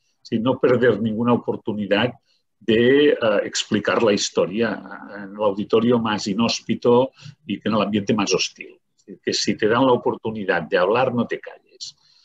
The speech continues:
Dos, eh, la segunda es acompañar, ¿no? Nosotros tenemos una muy buena experiencia con el Instituto Clínic de Nefrología y Urología, que en el último año hemos estado muy cerca de ellos,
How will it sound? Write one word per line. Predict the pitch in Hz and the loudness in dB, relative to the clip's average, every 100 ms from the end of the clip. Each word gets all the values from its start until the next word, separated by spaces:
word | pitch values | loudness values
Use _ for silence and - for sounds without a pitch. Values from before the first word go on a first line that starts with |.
| _ _ _ - | _ _ _ 2
Dos, | 135 92 - - - _ _ | 4 4 0 -4 -8 _ _
eh, | 131 | -4
la | 107 120 | 0 0
segunda | - 127 135 180 | 2 2 4 2
es | - | 2
acompañar, | - 127 104 92 87 82 78 - | 2 0 0 -4 -4 -6 -8 -16
¿no? | - - - | -18 -16 -8
Nosotros | 120 123 143 160 | -2 0 2 2
tenemos | 196 165 127 | 2 2 2
una | 131 120 | 4 4
muy | 120 | 4
buena | 117 113 | 4 0
experiencia | 107 - 110 110 98 104 | -2 0 2 2 0 -2
con | - 95 95 98 | -2 -2 -4 -6
el | 95 | -6
Instituto | 95 - 107 - | -8 -6 -6 -4
Clínic | 120 113 110 | -2 0 -2
de | 98 101 98 98 | -2 0 0 0
Nefrología | 101 - - 113 101 - 107 | -4 -8 -8 -6 -6 0 0
y | 104 | 2
Urología, | 98 95 87 - 131 113 180 - _ - - - _ | 0 -4 -6 -6 -2 -2 -2 -8 _ -20 -20 -20 _
que | - | 2
en | 120 | 4
el | |
último | 117 127 - 139 131 | 4 2 0 0 2
año | 120 123 143 | 4 2 2
hemos | 147 | 2
estado | 120 - 127 123 | 0 0 2 2
muy | 113 | 2
cerca | - 101 90 - | -2 -6 -6 -8
de | 85 | -10
ellos, | 87 - - - | -10 -20 -20 -20